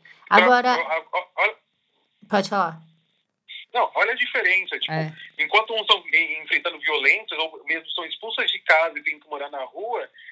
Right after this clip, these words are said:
Speaker 1: a diferença, eh, tudo bem que existe aí a homofobia. A homofobia tá aí, a família
Speaker 2: Tá.
Speaker 1: mandou pra longe
Speaker 2: Sim.
Speaker 1: pra não enfrentar. Só que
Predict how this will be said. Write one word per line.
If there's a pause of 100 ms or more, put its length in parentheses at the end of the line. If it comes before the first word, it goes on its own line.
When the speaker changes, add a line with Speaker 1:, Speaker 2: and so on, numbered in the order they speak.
(160)
Speaker 1:
a
diferença, (140)
eh, (120)
tudo
bem
que
existe
aí (140)
a
homofobia.
A
homofobia
tá
aí,
a
família
Speaker 2:
Tá.
Speaker 1:
mandou
pra
longe
Speaker 2:
Sim.
Speaker 1:
pra
não
enfrentar. (300)
Só
que